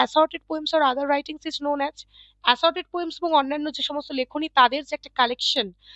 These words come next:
তাকে এক কথায় আমরা কি বলবো? অ্যান্থোলজি। তাকে আমরা এক কথায় বলবো অ্যান্থোলজি। আর জার্নাল মানে তো জানি পত্রিকা, যেখানে ডেইলি নিউজ পেপার হতে পারে এবং ডেইলি কারোর কোনো কিছু লেখা যেখানে প্রকাশিত হয়, তাকে আমরা জার্নাল বলবো।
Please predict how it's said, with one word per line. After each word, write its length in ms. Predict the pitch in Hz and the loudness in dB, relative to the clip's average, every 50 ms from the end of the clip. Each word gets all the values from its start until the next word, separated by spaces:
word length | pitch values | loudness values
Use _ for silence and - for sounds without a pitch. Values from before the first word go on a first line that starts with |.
| _ _ _ | _ _ _
তাকে 220 | - 254 262 - 311 | 2 2 4 6 4
এক 140 | 285 277 - | 4 4 4
কথায় 240 | - 311 - 311 339 | 0 2 6 6 4
আমরা 180 | 320 320 339 | 6 4 0
কি 160 | 330 - 320 269 | -2 -2 -4 -4
বলবো? 300 | 262 294 285 269 302 392 466 - _ _ _ _ _ _ | -2 -2 -2 -2 -4 -8 -8 -10 _ _ _ _ _ _
অ্যান্থোলজি। 680 | - 269 294 320 311 - 302 311 254 214 202 - 202 202 | 4 4 4 4 2 2 4 4 4 2 0 -4 -10 -8
তাকে 200 | - 226 226 262 | -8 -4 -4 -2
আমরা 140 | 254 269 254 | 2 2 2
এক 60 | 240 - - | 2 2 -2
কথায় 200 | 262 - 285 - | 0 0 0 0
বলবো 180 | 302 311 320 | 0 -2 0
অ্যান্থোলজি। 680 | 302 269 233 233 240 - 247 233 208 214 - - - 311 _ | -2 -2 -2 -4 -6 -6 -6 -6 -6 -8 -10 -16 -20 -8 _
আর 100 | - 247 | -2 -2
জার্নাল 460 | 220 - - 240 233 240 262 294 330 339 | 0 2 4 4 4 4 2 -2 -4 -2
মানে 180 | 330 330 311 311 | -2 -2 -2 -2
তো 80 | 320 | 0
জানি 200 | 277 302 294 311 - | 0 0 0 0 -4
পত্রিকা, 480 | - 269 254 - - 285 285 - 302 320 - - - - - - _ _ | -6 -6 -8 -6 -10 -10 -6 -6 -6 -6 -6 -12 -18 -18 -20 -20 _ _
যেখানে 380 | - 285 277 285 285 269 277 285 277 - _ - - _ _ - | -4 0 0 2 2 2 0 -2 -4 -10 _ -20 -20 _ _ -2
ডেইলি 240 | 277 277 269 294 | -2 -2 0 -2
নিউজ 260 | 277 269 269 285 - - | -4 -4 -6 -8 -8 -10
পেপার 220 | - - 285 294 | -4 -2 0 0
হতে 200 | 262 285 285 285 | 0 0 -4 -4
পারে 220 | - 285 277 269 294 | -4 -2 -2 -2 -2
এবং 400 | - 247 226 233 262 262 269 269 _ - - _ _ _ | -4 -6 -8 -10 -12 -12 -14 _ _ -20 -20 _ _ _
ডেইলি 280 | - 285 294 294 294 311 | -8 -6 -4 -4 -4 -2
কারোর 300 | - 294 269 262 269 269 | -2 -2 -2 -2 -4 -6
কোনো 240 | - - 269 269 277 | -8 -10 -10 -10 -10
কিছু 400 | - 269 - - 294 285 330 440 | -8 -8 -8 -6 -6 -8 -10 -6
লেখা 280 | 233 233 247 - - 269 | -4 -4 -2 0 0 0
যেখানে 300 | 220 262 - - 262 262 | 0 -2 -2 -2 -4 -4
প্রকাশিত 460 | - - 254 - 277 254 - - - | -6 -8 -8 -6 -6 -8 -8 -8 -10
হয়, 220 | 294 - 262 269 320 - - - _ _ _ | -6 -4 -4 -4 -4 -8 -16 -20 _ _ _
তাকে 180 | 254 247 - 269 | -4 -2 0 -2
আমরা 180 | 254 254 262 | -2 -2 -4
জার্নাল 440 | 226 - 240 226 226 226 247 254 269 | -2 2 2 2 2 2 -2 -4 -2
বলবো। 320 | 233 269 262 254 233 339 | -2 -4 -4 -4 -6 -10